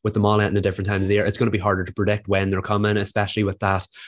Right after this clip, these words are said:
fear that they might end up being left ages again.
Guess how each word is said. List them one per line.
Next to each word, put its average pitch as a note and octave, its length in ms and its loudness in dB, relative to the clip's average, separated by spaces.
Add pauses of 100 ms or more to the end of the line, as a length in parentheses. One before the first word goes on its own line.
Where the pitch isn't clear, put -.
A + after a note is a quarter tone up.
(160)
fear G2+ 400 2
that G2+ 160 0
they G#2+ 80 2
might G2 220 2
end G2 200 0
up F#2+ 100 -2
being G2+ 280 0
left - 540 -4
ages G#2 380 4
again. A2+ 420 4